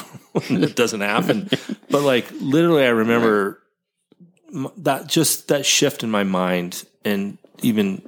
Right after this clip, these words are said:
Speaker 1: spiritually of, like, "God, how did, how did you make your daughter's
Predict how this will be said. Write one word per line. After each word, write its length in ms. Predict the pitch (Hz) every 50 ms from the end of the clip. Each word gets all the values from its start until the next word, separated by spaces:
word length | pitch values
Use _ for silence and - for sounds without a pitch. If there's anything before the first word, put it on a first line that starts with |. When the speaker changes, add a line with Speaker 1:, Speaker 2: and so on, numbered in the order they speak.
| - -
Speaker 1:
spiritually 680 | - - - - - 107 104 101 - - - 104 101 101
of, 100 | 98 90
like, 240 | 95 92 87 85 -
"God, 440 | - - 110 110 107 98 90 90 - - - - - - - - - - _ - -
how 140 | - - 147
did, 180 | 180 208 160 - - - - - - -
how 140 | - - 147
did 160 | 147 170 147
you 100 | 143 147
make 320 | 131 123 120 113 - - -
your 120 | 110 110
daughter's 440 | 98 92 95 80 73 64 60 53 -